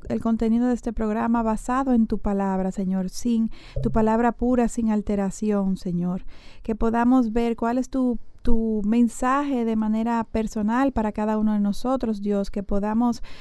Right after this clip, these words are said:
seguir siendo transformadas por el poder de tu palabra, Señor, para testificar ante un mundo que perece, que tú estás vivo y que tú eres un Dios bueno, misericordioso, que quieres tener una relación cercana con todo aquel que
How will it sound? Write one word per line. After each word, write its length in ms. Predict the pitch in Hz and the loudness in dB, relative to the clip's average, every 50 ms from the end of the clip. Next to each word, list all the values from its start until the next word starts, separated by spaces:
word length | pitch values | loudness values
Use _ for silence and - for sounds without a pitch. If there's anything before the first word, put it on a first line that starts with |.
| - - | -14 -14
seguir 320 | - - - 226 214 240 254 | -8 -4 -4 -2 0 -2 -2
siendo 300 | - - 277 262 262 240 | 0 0 2 2 2 2
transformadas 800 | - 240 240 233 - - 240 226 214 220 233 254 269 269 254 - | 2 0 0 0 0 -2 0 2 2 2 2 2 2 0 0 -2
por 160 | - 226 220 | -2 -2 -2
el 120 | 220 208 | -2 -2
poder 320 | - - 220 208 220 240 254 | 0 0 0 0 0 -2 0
de 120 | 262 269 | -2 -2
tu 100 | - 277 | -2 -2
palabra, 460 | - 277 262 247 220 202 196 196 202 | 0 0 0 2 2 0 0 0 -2
Señor, 320 | 202 - 208 190 190 196 - | -2 -2 -2 -2 -2 -2 -2
para 220 | - 208 208 208 208 | -2 -2 -2 -2 -2
testificar 560 | 214 202 - 214 - 208 - - 208 214 226 | -4 -4 -4 -6 -6 -4 -4 -2 -2 0 0
ante 260 | 233 226 214 220 208 | 0 0 2 0 2
un 140 | 214 214 208 | 2 2 4
mundo 300 | 208 208 202 202 202 196 | 4 4 2 2 0 -2
que 120 | - 202 | -4 -4
perece, 480 | - 214 202 190 180 175 170 - 190 - - - - - - | -2 -2 -2 0 -2 -2 -2 -4 -4 -6 -6 -8 -10 -10 -6
que 140 | - 208 | -6 -4
tú 180 | 202 - 240 247 | -2 0 2 2
estás 320 | 233 233 - 240 233 226 | 2 2 2 0 0 0
vivo 340 | 202 196 190 185 180 190 196 | 0 0 0 0 0 0 -2
y 60 | 202 | -2
que 140 | 202 202 202 | -2 -2 -2
tú 80 | - 220 | -2 -2
eres 240 | 220 226 220 - 233 | -2 -2 0 0 2
un 120 | 233 214 | 2 2
Dios 300 | 196 214 208 208 202 - | 2 2 0 0 -2 -4
bueno, 400 | 208 190 202 214 220 233 233 233 | -4 -4 -2 -2 0 0 0 0
misericordioso, 960 | 220 220 214 - 226 202 214 - - 220 214 202 214 214 196 196 196 - 202 | 0 0 0 -2 -2 -4 -4 -4 -4 -4 -4 -2 -2 0 0 -2 -2 -6 -8
que 160 | 196 - 196 | -8 -8 -10
quieres 360 | - - 214 220 220 226 220 - | -6 -6 -4 -4 -4 -4 -6 -6
tener 300 | 233 220 208 202 196 202 | -4 -4 -2 -2 -2 -2
una 200 | 208 214 220 220 | -2 -2 -2 -2
relación 420 | 233 233 220 214 - 240 226 220 | -2 -2 -4 -4 -4 -4 -4 -2
cercana 480 | - 240 226 214 - 196 190 190 190 190 | -4 -4 -6 -6 -6 -6 -6 -6 -6 -4
con 180 | - 196 190 | -4 -6 -6
todo 240 | - 208 208 220 220 | -4 -4 -4 -4 -4
aquel 320 | 214 214 - 202 185 180 | -4 -4 -4 -6 -6 -6
que 220 | - - 190 196 | -6 -6 -6 -6